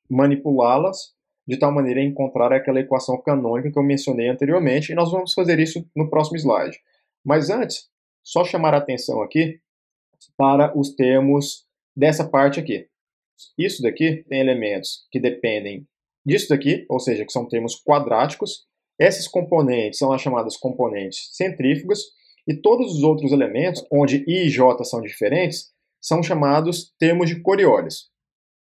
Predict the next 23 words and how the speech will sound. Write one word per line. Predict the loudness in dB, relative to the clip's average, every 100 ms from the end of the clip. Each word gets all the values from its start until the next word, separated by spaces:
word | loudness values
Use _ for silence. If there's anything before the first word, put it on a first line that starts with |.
| _ -20 _ _ _ _ _ _ _
Tem | 0 2
um | 2 2
vídeo | 0 0 -2
que | 2
vai | 2
mostrar | 2 -2 0 2
muito | 2 2 2 0
bem | 0 2 0 -4 0
o | 4 4
efeito | 2 2 2 2 -2 -6 -8 _ 0
dessas | 2 2 -2
coisas | 0 2 2 0
aqui. | -2 -4 -12 _ _ _ _ _ _ _ _ _ _ _ _ _ _ _ _ _ _ _ -4
Observem | -4 2 2 4 0
o |
seguinte, | -2 -4 -4 -8 -12 _ _ -4
aqui | -2 0
nós | 0 0
temos | -2 2
duas | 2 2
pessoas | 0 2 2 2
conversando | 0 2 2 2 0 2
amigavelmente, | 0 2 2 2 2 0 -2